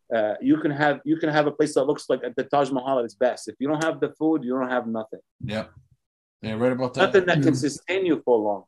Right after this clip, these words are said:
Speaker 1: time.
Speaker 2: Well, you get consistency. That's, you know what I'm saying?
Speaker 1: Well,
Speaker 2: I'm
Speaker 1: that's
Speaker 2: sure you
Speaker 1: what
Speaker 2: being in the business, you know it's
Speaker 1: No, but,
Speaker 2: consistency.
Speaker 1: but I'm saying when I say the food,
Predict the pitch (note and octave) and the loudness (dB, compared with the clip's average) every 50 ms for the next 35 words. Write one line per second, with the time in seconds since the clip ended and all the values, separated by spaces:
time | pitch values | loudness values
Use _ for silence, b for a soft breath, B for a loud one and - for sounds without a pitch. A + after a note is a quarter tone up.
0 | _ - F2+ F#2 - _ _ _ _ _ _ _ _ _ _ _ _ _ _ _ | _ -16 -16 -16 -16 _ _ _ _ _ _ _ _ _ _ _ _ _ _ _
1 | - A3 G3 C#3+ D3+ E3+ G#3 F3+ - - C#3 - - F#3 - - A2 - - F2 | 0 6 6 8 8 8 6 4 4 2 2 4 6 4 4 4 0 -4 -8 -10
2 | E2 C#2+ - - - B2 B2 - - - - B2+ B2+ B2+ C3 B2+ - D3+ C#3+ C3+ | -10 -12 -10 -4 -2 -2 -2 -2 -4 -8 -2 0 2 2 2 0 0 -2 0 0
3 | C3 B2 b b b b G#3 G3+ - - G3+ G#3 G3 F3+ F3+ F#3 E3+ - F3 E3+ | -2 -2 b b b b 10 10 12 12 10 10 10 12 12 12 12 12 12 10
4 | F3 D3 B2+ G#2+ D#3+ E3+ D#3+ - A2 - - C3 C#3 C#3+ C3+ B2 A2+ G#2+ - - | 10 8 8 8 8 6 6 6 2 2 2 4 8 10 10 10 10 6 -2 -4
5 | - - F#3 F3+ F3+ F3 - - D#3+ E3 E3 D#3 D3+ - G3 G3 F3+ D#3+ D#3+ E3 | 0 0 4 6 6 6 6 8 6 8 8 6 4 4 4 4 6 6 6 4
6 | E3+ E3 E3 - F#3+ G3 F3+ E3 E3 - - G#3 A3 F3+ B2+ G#2+ | 4 2 2 4 4 6 6 4 0 4 4 6 6 6 4 0